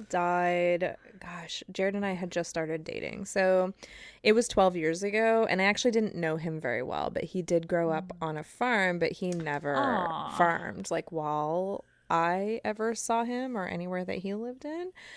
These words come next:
Speaker 1: So I guess I do have some farming in my blood, but, like,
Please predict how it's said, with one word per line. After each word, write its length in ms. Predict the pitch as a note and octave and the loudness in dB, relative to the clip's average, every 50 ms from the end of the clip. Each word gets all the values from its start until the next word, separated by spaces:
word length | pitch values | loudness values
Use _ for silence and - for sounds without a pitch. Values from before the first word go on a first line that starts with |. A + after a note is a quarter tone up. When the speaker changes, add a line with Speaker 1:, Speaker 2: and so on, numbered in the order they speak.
| - - - - - | -18 -20 -20 -16 -8
Speaker 1:
So 440 | - - C4+ C4 C4 B3+ B3+ B3 A#3 - | 2 8 10 12 12 12 10 10 8 6
I 80 | - B3 | 4 4
guess 200 | - E4 - - | 4 2 2 2
I 80 | F4 | 0
do 220 | C4+ A3 G#3+ A3 A#3+ | 0 2 2 2 4
have 220 | A#3 G3+ G3 G3 | 4 2 2 2
some 280 | - F#3+ F#3 F#3 F#3 F#3+ | 0 0 0 0 -2 -4
farming 580 | - - F3 F3 E3 E3 E3 E3 D#3+ D#3+ D#3 D#3 | -4 -2 -2 -2 0 0 -2 -2 -2 -4 -4 -6
in 120 | - D#3+ D#3+ | -6 -4 -4
my 100 | D#3 D#3 | -4 -4
blood, 280 | D#3 - D#3 D3+ D#3 - | -2 0 0 0 0 -2
but, 100 | - - | -2 -2
like, 240 | D#3+ D#3 - - | -2 -2 -4 -6